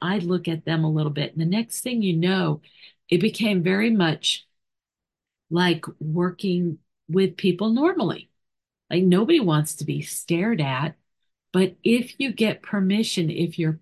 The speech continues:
part of the group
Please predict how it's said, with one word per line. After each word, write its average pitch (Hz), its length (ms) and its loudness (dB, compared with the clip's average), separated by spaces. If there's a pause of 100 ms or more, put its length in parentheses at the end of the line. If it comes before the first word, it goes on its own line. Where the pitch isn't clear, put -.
part 226 500 -4
of 180 440 0 (1700)
the 180 120 4
group 165 580 0